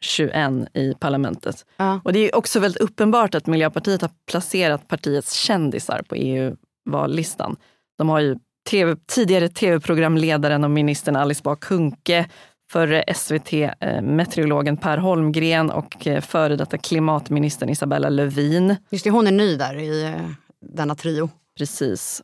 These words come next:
Speaker 1: Eh, och vi vet ju också att resultatet i E U-valet är mer beroende av på hur väljarna ser på enskilda politiker, eftersom det inte finns någon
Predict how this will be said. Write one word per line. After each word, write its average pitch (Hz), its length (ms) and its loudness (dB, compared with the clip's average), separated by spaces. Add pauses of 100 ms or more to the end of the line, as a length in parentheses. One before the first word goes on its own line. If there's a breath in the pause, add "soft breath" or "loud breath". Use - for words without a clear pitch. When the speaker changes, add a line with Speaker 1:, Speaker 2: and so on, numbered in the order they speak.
Speaker 1:
Eh, 139 380 -2 (560)
och 185 140 2
vi 185 120 2
vet 226 200 2
ju 208 40 2
också 185 140 0
att 160 80 -2
resultatet 190 720 0
i 180 180 0
E - 20 2
U-valet 202 560 2
är 233 280 2
mer 156 240 2
beroende 175 560 2
av 147 400 -2 (200)
på 143 140 0
hur 160 140 0
väljarna 151 460 2
ser 151 320 -4
på 147 100 -4
enskilda 147 460 0
politiker, 180 600 -2
eftersom 139 320 -2
det 143 60 0
inte 135 180 -6
finns 143 200 -4
någon 139 240 -4